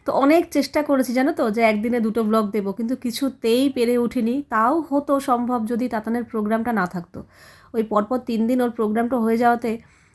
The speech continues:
আরও বেশি, মানে, পারিই নি। তা ভাবলাম, "না, বেকার, যেটা পারবো না সেটা নিয়ে এই করে লাভ নেই, তার থেকে বরং একদিন স্কিপ করে যাই ব্লগটা।" তো তিরিশে ডিসেম্বর আমি কোনো রকম ব্লগ করিনি। আমি ভেবেইছিলাম যে এখন রোজই করে যাই, আর যে তাতানের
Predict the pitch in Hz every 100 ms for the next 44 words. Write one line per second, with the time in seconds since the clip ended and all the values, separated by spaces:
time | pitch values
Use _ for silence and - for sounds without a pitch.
0 | - - 214 233 226 240 220 208 208 202
1 | 220 220 190 180 - 220 233 240 240 247
2 | - - - 226 226 233 214 226 226 202
3 | 202 214 226 226 202 208 208 202 196 208
4 | 208 185 196 285 381 - - - _ -
5 | 180 - 202 208 226 - 180 - 269 349
6 | - _ - - 233 214 - 214 214 196
7 | 190 185 - - - - - - _ _
8 | - 208 262 269 285 269 277 269 277 247
9 | 247 247 247 262 233 233 233 247 226 269
10 | - - 311 269 262 339 349 254 202 208
11 | 214 214 214 - - - - - 254 240
12 | 247 254 262 247 254 392 202 - - 196
13 | 190 190 190 196 - - 208 214